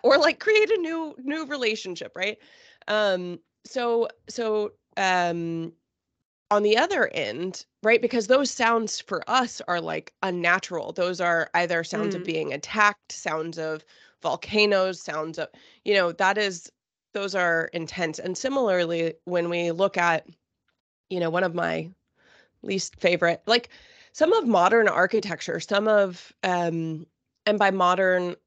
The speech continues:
Speaker 1: I really mean some of, like, both brutalist, but also, like,
Speaker 2: Mm-hmm.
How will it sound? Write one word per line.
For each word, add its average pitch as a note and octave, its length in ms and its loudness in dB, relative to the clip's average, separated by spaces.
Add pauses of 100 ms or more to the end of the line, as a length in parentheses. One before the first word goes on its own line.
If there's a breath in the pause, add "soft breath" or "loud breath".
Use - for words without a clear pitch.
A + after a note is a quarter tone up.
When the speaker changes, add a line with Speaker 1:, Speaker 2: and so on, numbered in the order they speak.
(120)
Speaker 1:
I F3+ 180 2
really F#3 300 -2
mean E3 460 -4
some F3+ 220 -4
of, F3 80 -2
like, D#3+ 260 -2
both F3 320 -2
brutalist, A#3 760 2
but F3+ 120 0
also, E3 440 2
like, G#3 220 0
Speaker 2:
Mm-hmm. A3 100 -2